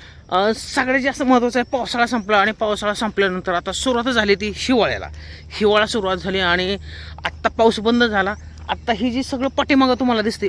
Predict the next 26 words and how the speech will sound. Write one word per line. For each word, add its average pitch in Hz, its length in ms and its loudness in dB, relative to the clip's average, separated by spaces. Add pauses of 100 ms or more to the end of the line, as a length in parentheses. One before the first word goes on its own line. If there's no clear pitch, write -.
(140)
हे 262 140 -4
फक्त - 760 -6 (160)
कुसळ 240 220 2
आहे 160 80 4
ती. 127 180 -8
ह्या - 420 -8
कुसळाला 180 680 0 (380)
जनावरसुद्धा 220 560 2
खात - 160 -8
नाही 147 120 -2
मित्रांनो, 147 300 -4
सगळ्यात 180 300 -4
महत्त्वाचं 151 340 -6
आहे. - 360 -16 (140)
आणि 196 520 -4 (260)
ह्या 269 220 0
प्रदेशामध्ये 220 720 2
मी 160 120 0
आहे, 123 100 -4 (260)
अख्खी 254 300 0
तुम्हाला 240 260 2
दिसतात 214 300 -2
मागं, 185 240 0
मी 180 100 -2
ब्लर 185 320 4
केले, 180 280 0